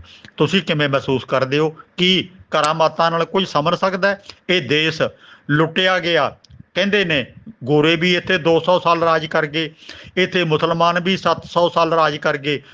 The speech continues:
ਤੇ ਹੁਣ ਵੀ ਘਟੀਆ ਲੋਕ ਹੀ ਰਾਜ ਕਰ ਰਹੇ ਨੇ। ਹੁਣ ਕਿਹੜਾ ਸਾਡਾ ਕੋਈ ਭਲਾ ਹੋ ਰਿਹਾ ਹੈ? ਤੇ ਜੇ ਕੋਈ ਕਰਾਮਾਤ ਹੁੰਦੀ, ਕੋਈ ਦੇਵੀ ਦੇਵਤੇ ਆਦਿ ਕਰਾਮਾਤ ਕਰ ਸਕਦੇ ਹੁੰਦੇ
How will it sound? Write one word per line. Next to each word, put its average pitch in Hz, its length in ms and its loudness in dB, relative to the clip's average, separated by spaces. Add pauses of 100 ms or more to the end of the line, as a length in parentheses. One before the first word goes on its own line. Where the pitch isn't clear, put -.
(160)
ਤੇ 180 120 0
ਹੁਣ 151 280 0
ਵੀ 175 280 0 (220)
ਘਟੀਆ 156 280 0
ਲੋਕ 170 300 0
ਹੀ 190 100 2
ਰਾਜ 165 240 0
ਕਰ 165 200 -2
ਰਹੇ 185 200 0
ਨੇ। 170 120 -2
ਹੁਣ 156 180 -2
ਕਿਹੜਾ 190 260 0
ਸਾਡਾ 165 280 0
ਕੋਈ 165 160 -6
ਭਲਾ 165 260 2
ਹੋ 156 180 -2
ਰਿਹਾ 160 220 0
ਹੈ? - 60 -12 (440)
ਤੇ 143 120 2
ਜੇ 135 160 2
ਕੋਈ 143 180 -4
ਕਰਾਮਾਤ 139 540 2
ਹੁੰਦੀ, 127 420 -2 (300)
ਕੋਈ 160 120 2
ਦੇਵੀ 139 320 0
ਦੇਵਤੇ 135 480 0
ਆਦਿ 127 260 2
ਕਰਾਮਾਤ 135 520 0
ਕਰ 170 220 -2
ਸਕਦੇ 131 380 -2
ਹੁੰਦੇ 120 380 0